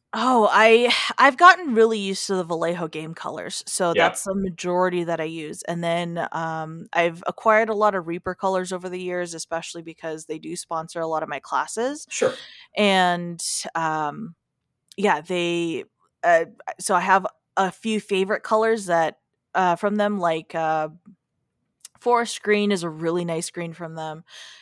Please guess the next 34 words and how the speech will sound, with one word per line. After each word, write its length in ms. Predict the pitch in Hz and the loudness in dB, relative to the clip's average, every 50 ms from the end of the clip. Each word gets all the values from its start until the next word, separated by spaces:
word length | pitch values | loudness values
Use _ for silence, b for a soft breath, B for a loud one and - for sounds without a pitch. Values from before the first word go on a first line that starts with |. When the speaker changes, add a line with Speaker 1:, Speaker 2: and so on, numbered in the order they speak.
| B B | B B
Speaker 1:
And, 640 | 175 175 170 165 165 160 160 160 160 160 160 156 - - - - | -8 -6 -4 -4 -4 -6 -6 -8 -10 -12 -14 -14 -14 -14 -12 -10
um, 640 | - 160 156 151 147 143 139 135 127 127 135 170 165 _ _ _ _ _ _ _ _ _ _ _ _ - - _ _ - | -10 -8 -6 -6 -6 -6 -8 -8 -10 -12 -16 -16 -18 _ _ _ _ _ _ _ _ _ _ _ _ -20 -20 _ _ -12
I'm 120 | 180 180 | -12 -10
thinking 340 | - 190 196 202 214 214 202 | -8 -8 -8 -6 -6 -6 -4
Bruise 260 | 175 202 208 202 - | 0 0 0 0 0
Purple, 300 | - - 214 214 - 170 156 | -2 -6 -6 -6 -6 -6 -8
and 100 | 151 147 | -6 -8
it's 140 | 151 - | -10 -10
not 160 | - 170 - - | -10 -10 -10 -10
Bruise 180 | 165 165 - | -12 -14 -12
Purple. 360 | - 185 180 170 - 143 - - | -12 -12 -12 -10 -10 -10 -8 -6
Uh, 140 | - 165 151 | -4 -4 -4
Burgundy 420 | 165 - 240 277 277 330 311 277 | 2 4 4 4 4 4 -2 -2
Wine. 300 | 240 233 214 180 131 - - B B B B _ | 0 2 2 2 0 -6 -16 B B B B _
Burgundy 400 | - 226 240 240 294 277 254 262 | 0 0 2 0 0 -2 -4 -4
Wine 280 | 240 220 226 233 226 208 | -2 0 2 2 2 0
is 100 | 190 180 | 0 -2
another 320 | 185 175 175 180 180 190 196 | -4 -2 -2 -2 -2 -4 -4
<laughs> 0 | |
favorite 420 | - - 226 214 180 196 - - | -4 -4 -4 -2 -2 -4 -6 -6
from 200 | - 190 175 175 | -6 -8 -8 -6
them. 200 | 170 160 165 170 170 | -6 -6 -6 -4 -2
Speaker 2:
Yeah. 240 | 190 175 170 170 - - _ _ _ _ _ _ - - | -2 -2 -2 -2 -6 -12 _ _ _ _ _ _ -2 0
Speaker 1:
And, 600 | 220 214 208 208 196 196 196 190 196 190 180 - - - - - - | 2 2 4 4 2 2 0 -2 -4 -4 -6 -8 -10 -10 -8 -6 -2
um, 440 | 180 180 170 170 165 160 160 147 - - | 0 0 2 0 0 -2 -6 -8 -4 0
and 160 | 202 208 208 | 2 4 4
then 160 | 196 190 180 165 | 4 2 0 -2
Jade 400 | - - 208 208 240 233 196 170 | 2 4 6 6 4 2 -2 -4
Green 340 | 196 202 208 202 202 202 | -2 0 0 0 0 -2
from 280 | 196 - - 190 180 180 | -4 -4 -4 -4 -4 -2
Monument 400 | 165 165 165 170 175 170 156 - | 0 0 0 0 -2 -6 -8 -8
Hobbies, 580 | - - 151 156 151 - 107 95 117 190 - - - | -6 -6 -4 -6 -6 -6 -10 -12 -10 -10 -10 -8 -6
I 120 | 160 165 | -6 -4
love. 460 | 156 147 135 95 73 107 185 196 - | -4 -4 -4 -6 -6 -10 -12 -16 -20